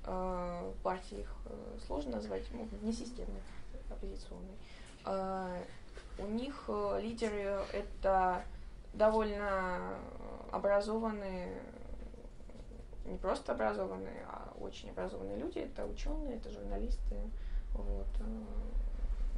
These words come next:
которые хотят, э, что-то как-то взаимодействовать с рабочим классом.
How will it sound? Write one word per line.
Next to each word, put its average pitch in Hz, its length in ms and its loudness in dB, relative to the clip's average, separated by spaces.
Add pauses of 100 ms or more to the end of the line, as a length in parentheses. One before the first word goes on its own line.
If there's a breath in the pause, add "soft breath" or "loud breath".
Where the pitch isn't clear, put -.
(500)
которые 220 380 12
хотят, - 340 12 (140)
э, 101 340 10 (380)
что-то - 360 8
как-то 214 260 4
взаимодействовать 220 640 6
с - 40 6
рабочим 202 340 12
классом. - 360 12